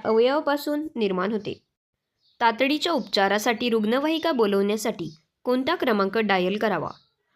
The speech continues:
तातडीच्या उपचारासाठी रुग्णवाहिका बोलवण्यासाठी एकशे आठ हा क्रमांक डायल करावा.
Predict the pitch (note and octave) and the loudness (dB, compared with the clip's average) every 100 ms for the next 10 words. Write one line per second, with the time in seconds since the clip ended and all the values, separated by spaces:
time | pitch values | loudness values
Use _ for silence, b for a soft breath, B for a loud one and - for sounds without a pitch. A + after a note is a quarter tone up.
0 | _ _ G#3+ G#3 B3 D4+ E4 E4 C4 G#3+ | _ _ 2 2 2 0 0 0 0 -2
1 | A3 G3+ A#3+ C4+ C#4 A3+ G3 A3+ C#4 C#4+ | 0 0 2 0 0 2 2 2 2 0
2 | D4+ A#3+ G3 F#3+ G3 G#3+ A3+ A#3+ - A3+ | 0 2 2 2 0 -2 -4 -6 -6 -4
3 | A#3 - G#3 - F#3+ E3 - D4+ D#4 C#4 | -2 -2 -2 -2 -2 -4 -2 0 2 0
4 | C#4 C4+ C#4 G3 F3+ F#3 G#3 F3+ C#3+ | 0 0 0 0 0 -2 -2 -4 -6